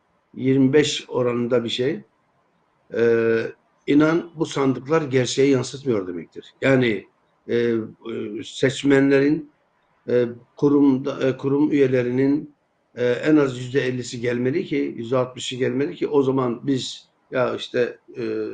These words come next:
gerçekten, e, insanlar, e, ş-, şunu istiyor, bunu istiyor, işte insanlar, e, e, tercihleri yaptılar diyebilirim. Şimdi, e, bugün iktidar olan, mesela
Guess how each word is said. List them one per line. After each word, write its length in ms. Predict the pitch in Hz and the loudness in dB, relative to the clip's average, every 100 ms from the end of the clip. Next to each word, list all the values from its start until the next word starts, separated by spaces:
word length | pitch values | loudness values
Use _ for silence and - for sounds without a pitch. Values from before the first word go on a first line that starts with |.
| 107 110 110 | -12 -16 -6
gerçekten, 640 | 135 127 117 - 139 131 - _ _ _ _ _ 117 | -4 -4 -8 0 0 0 -8 _ _ _ _ _ -6
e, 100 | 117 | 0
insanlar, 640 | 147 139 117 123 123 107 _ _ - | 0 0 -2 -2 -2 -6 _ _ -4
e, 200 | 120 110 | -2 -2
ş-, 260 | - - - - - | -6 -14 -18 -16 -12
şunu 280 | 135 139 135 | -6 0 2
istiyor, 580 | 131 - - 123 120 117 | 0 -2 -2 0 0 0
bunu 160 | 123 120 | -2 -2
istiyor, 360 | 117 123 117 | -4 -2 -2
işte 280 | 113 - 120 | -2 -2 0
insanlar, 560 | 113 113 117 123 117 123 | 0 -2 -2 0 -2 -4
e, 180 | 113 107 | -4 -4
e, 320 | 113 - 117 113 - - - | -10 -12 -10 -8 -10 -12 -2
tercihleri 460 | 135 123 120 127 131 | -2 0 0 2 4
yaptılar 520 | 113 - 131 120 104 | 2 -2 0 0 2
diyebilirim. 500 | 131 123 117 107 95 _ _ _ _ _ - | 2 2 -4 -6 -6 _ _ _ _ _ -10
Şimdi, 520 | - 147 139 117 - _ _ _ _ | 2 6 6 4 -4 _ _ _ _
e, 60 | 110 113 113 113 110 107 107 | -4 -2 -2 -2 -4 -4 -4
bugün 440 | 151 143 143 113 - _ | -2 2 0 0 -8 _
iktidar 480 | 113 110 127 147 143 | -12 -10 -6 -2 -2
olan, 440 | 120 117 113 104 - - | -2 -2 -2 -6 -10 -14
mesela 460 | 110 127 117 110 | -8 -4 -4 -4